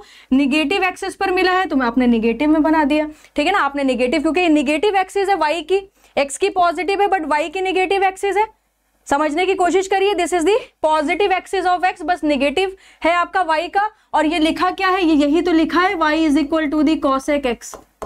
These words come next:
y is equal to the cosec x। तो अगर आप y के नेगेटिव रीजन में बना रहे हो, ये आपकी क्या है, ये आपकी ओरिजिन वाली लाइन है, जहां पर y ज़ीरो है, x ज़ीरो है। अब इसके नीचे जाओगे तो y का नेगेटिव क्राइटेरिया, इसके ऊपर जाओगे तो y का पॉजिटिव क्राइटेरिया है।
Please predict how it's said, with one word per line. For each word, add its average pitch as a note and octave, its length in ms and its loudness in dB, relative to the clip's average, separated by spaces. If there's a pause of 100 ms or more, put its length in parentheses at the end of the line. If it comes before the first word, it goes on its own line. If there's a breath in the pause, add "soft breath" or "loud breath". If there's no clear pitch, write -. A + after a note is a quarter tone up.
(380)
y C#4 200 0
is E4 160 0
equal D#4+ 280 0
to D#4+ 140 0
the E4 160 2
cosec C#4 420 0
x। A3 200 -6
तो C#4+ 80 0
अगर C#4+ 220 0
आप F#4+ 200 0 (220 soft breath)
y D4+ 260 -2
के G4 100 -2
नेगेटिव D#4 480 0
रीजन F4+ 260 0
में F4+ 120 0
बना C#4+ 240 0
रहे D4+ 120 -2
हो, F4 100 0
ये F4+ 220 2
आपकी F4+ 320 0
क्या F4 180 -2
है, F#4+ 280 -2 (260 loud breath)
ये C#4+ 100 4
आपकी F4 360 0
ओरिजिन D#4+ 540 2
वाली E4+ 260 2
लाइन C#4+ 340 2
है, A#3 120 -4 (160)
जहां D4 240 2
पर F#4+ 240 -2 (280 soft breath)
y C#4+ 300 2
ज़ीरो F#4 340 2
है, G4+ 160 0 (100)
x E4+ 160 -6
ज़ीरो C#4 300 4
है। - 100 -2
अब C4+ 160 0
इसके D#4+ 260 0
नीचे F4+ 300 2
जाओगे F#4 400 0 (300 loud breath)
तो E4+ 160 2
y D#4 300 2
का G4 100 -2
नेगेटिव F4+ 460 2
क्राइटेरिया, D4+ 540 0
इसके C#4 260 0
ऊपर G4 260 0
जाओगे F#4 300 -2
तो G#4+ 160 0
y D4+ 280 0
का F#4+ 120 -2
पॉजिटिव E4+ 480 -2
क्राइटेरिया C#4 540 0
है। A#3+ 80 -4